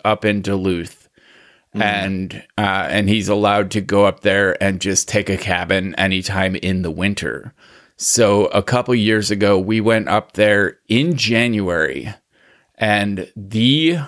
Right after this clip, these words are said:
Speaker 1: high temperature was negative twenty degrees Fahrenheit.
Speaker 2: <laughs>
Speaker 1: And, and I was like, "Fine, we're in a, a cabin with a fireplace and we have internet, and I'm just gonna, we're just gonna hack for the weekend." Uh, but he was going out, like, cross country skiing,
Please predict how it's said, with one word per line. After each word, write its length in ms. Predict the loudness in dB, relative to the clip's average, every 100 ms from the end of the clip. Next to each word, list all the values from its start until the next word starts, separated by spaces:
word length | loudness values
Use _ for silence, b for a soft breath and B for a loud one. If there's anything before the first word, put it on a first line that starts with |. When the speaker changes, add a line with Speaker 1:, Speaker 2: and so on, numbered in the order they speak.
| -12 _
Speaker 1:
high 460 | -8 -2 -2 -2
temperature 840 | -4 -2 0 0 0 2 2 4 2
was 420 | 0 0 2 0
negative 500 | 0 0 2 0 0
twenty 360 | -2 -4 -2 -2
degrees 440 | -2 -2 -2 -4
Fahrenheit. 720 | -2 0 0 -2 -6 -8 -10 -4
Speaker 2:
<laughs> 720 | -4 -2 -2 0 -2 -4 -4
Speaker 1:
And, 460 | -2 -2 -2 -4 -8 _ _
and 180 | -2 0
I 100 | 0
was 160 | 0 2
like, 180 | 0 2
"Fine, 340 | 0 2 2
we're 120 | 0
in 60 | 2
a, 320 | 0 0 -2 -2
a 180 | -2 -2 -8
cabin 380 | -4 -2 -2 -2
with 100 | -2
a 40 |
fireplace 800 | 0 0 2 2 2 2 2 -4 -6
and 300 | -2 0 0
we 80 | 0
have 160 | 0 0
internet, 540 | 0 2 2 0 0 -2
and 120 | -2
I'm 120 | -2
just 160 | -4 -2
gonna, 360 | 0 0 0
we're 140 | -2 -4
just 180 | -2 0
gonna 260 | 2 2
hack 380 | 0 -4 -6 -6
for 160 | -4 -2
the 120 | -2
weekend." 520 | -2 0 0 0 -6 B B B B -4
Uh, 200 | -4 -2
but 160 | -2
he 160 | 0 0
was 160 | 0
going 240 | 0 0 2
out, 180 | 0 -2
like, 160 | -4
cross 380 | -2 0 0 0
country 360 | -2 -2 0 0
skiing, 680 | -2 0 0 0 -2 -4